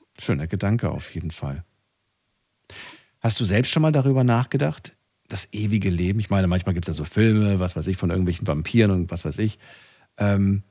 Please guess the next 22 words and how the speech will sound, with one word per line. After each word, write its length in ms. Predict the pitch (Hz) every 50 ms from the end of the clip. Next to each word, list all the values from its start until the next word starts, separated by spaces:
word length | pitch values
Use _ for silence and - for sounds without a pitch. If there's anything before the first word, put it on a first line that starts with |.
| _ -
ist 120 | 127 -
das 100 | 156 135
sowas, 280 | - 147 143 139 131 135
wo 80 | 131
du 80 | 127 117
sagst, 300 | 104 117 120 117 - - -
ey, 80 | 110 113
das 120 | 113 -
fänd 140 | - 117 117
ich 80 | 110 -
schon 120 | 110 104
ganz 220 | 92 92 90 - - - -
cool? 300 | 135 147 175 208 233 233 - _ _ _ -
Oder 220 | 120 123 127 117
sagst 340 | 104 117 117 110 - - -
du, 280 | 110 107 110 98 80 - -
nee, 420 | 82 82 82 78 78 82 90 87 73 80
würde 120 | 90 101
ich 120 | 98 -
gar 160 | - 92 80 85
nicht 240 | 87 82 - -
wollen. 420 | 98 110 123 120 98 82 76 80